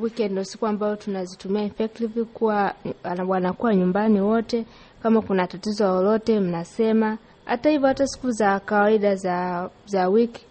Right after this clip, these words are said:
tunakuwa karibu na mama, chochote ambacho and-, kuna, kama kuna tatizo lolote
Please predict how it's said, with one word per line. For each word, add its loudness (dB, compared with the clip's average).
tunakuwa 4
karibu 4
na 0
mama, 2
chochote -2
ambacho 2
and-, -2
kuna, -2
kama 0
kuna -2
tatizo -4
lolote 0